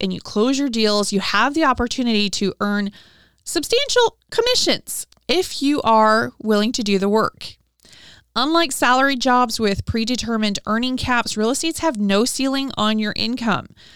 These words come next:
So, like most sales positions, the sky's the limit.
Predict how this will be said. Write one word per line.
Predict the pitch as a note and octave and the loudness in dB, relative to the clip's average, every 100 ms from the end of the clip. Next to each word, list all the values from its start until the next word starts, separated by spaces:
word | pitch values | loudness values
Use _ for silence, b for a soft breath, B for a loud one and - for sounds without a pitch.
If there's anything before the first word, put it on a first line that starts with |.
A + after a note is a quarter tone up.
| B - | B -10
So, | - A3+ G#3 G3 - _ _ _ - | 0 2 4 0 -4 _ _ _ -2
like | G#3+ - | -2 0
most | B3 E4 - | 0 0 2
sales | C#4 G3 G3 | 0 0 0
positions, | A3 G3 F#3 - F#3 F#3+ F#3+ - b b b _ _ | 0 0 0 0 -2 -2 -4 -10 b b b _ _
the | A3 | -4
sky's | G3 A3 G3+ G3 | 0 0 0 0
the | |
limit. | F#3+ F#3+ E3+ | 0 0 -2